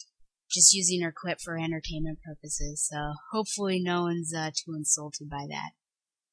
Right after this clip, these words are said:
Okay, next up, Noctis asks, asks, excuse me, a few questions. "As a balancer of both schoolwork and podcasting, among other stuff, what words of advice would you give Steph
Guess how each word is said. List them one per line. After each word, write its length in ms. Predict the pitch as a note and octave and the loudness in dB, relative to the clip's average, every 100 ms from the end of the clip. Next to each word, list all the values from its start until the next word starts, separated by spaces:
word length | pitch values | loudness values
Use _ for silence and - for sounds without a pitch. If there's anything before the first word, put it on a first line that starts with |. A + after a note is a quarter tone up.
| _ _ _ - - - | _ _ _ -16 -12 -2
Okay, 120 | A3+ G#3 | 2 4
next 340 | F#3 G3+ - | 4 4 2
up, 140 | A3+ - - | 0 -6 -8
Noctis 960 | F#3+ F#3+ G#3+ - - F#3 A#3+ - - - _ - | -2 2 2 0 -2 6 10 12 10 6 _ 0
asks, 640 | E3+ F3 - - - - - | 2 4 8 12 12 10 8
asks, 540 | F#3 F3 - - - - | 6 6 6 4 2 0
excuse 320 | - E3+ D#3+ | -2 -2 -2
me, 160 | F3+ G3+ - - - - | -6 -4 -4 -6 -6 -2
a 220 | F#3 F3+ | 2 2
few 220 | E3+ G3 D#3+ - | 0 -2 -6 -6
questions. 720 | D#3 - F3 A3+ C#4+ - - - - - - _ _ _ _ _ - | -2 -2 -2 -2 4 4 4 -8 -20 -20 -20 _ _ _ _ _ 0
"As 240 | G#3+ A3+ | 4 6
a 160 | B3 A3 | 4 2
balancer 680 | F3+ G3 C4 D4+ D#4+ E4 E4 - | 4 4 4 6 6 6 0 0
of 300 | A#3+ A3+ F#3+ | -2 -2 -2
both 220 | G3 A#3 - | -2 0 8
schoolwork 580 | - - A#3 G#3+ A3+ - | 8 8 2 0 -4 -2
and 220 | G3 A3 A3+ | 0 0 0
podcasting, 680 | F#3 E3 E3+ E3+ - C#4 B3 | -2 -2 -2 0 0 0 -2
among 280 | F3+ F3 E3+ | -2 -4 -4
other 220 | E3 E3 | -8 2
stuff, 360 | D#3+ - E3+ F3 | 8 8 6 -4
what 280 | F3 G#3 B3 | -6 -6 -6
words 280 | A3 G#3+ G#3+ | -6 -2 -2
of 100 | G3+ | -4
advice 640 | G3 E3+ F3+ F3+ F3+ - | -8 -4 -2 4 6 6
would 140 | F#3 E3+ | 4 -8
you 120 | F3 | -6
give 220 | F3+ E3+ | -6 6
Steph 540 | - - - G3+ G#3 | 10 10 8 4 0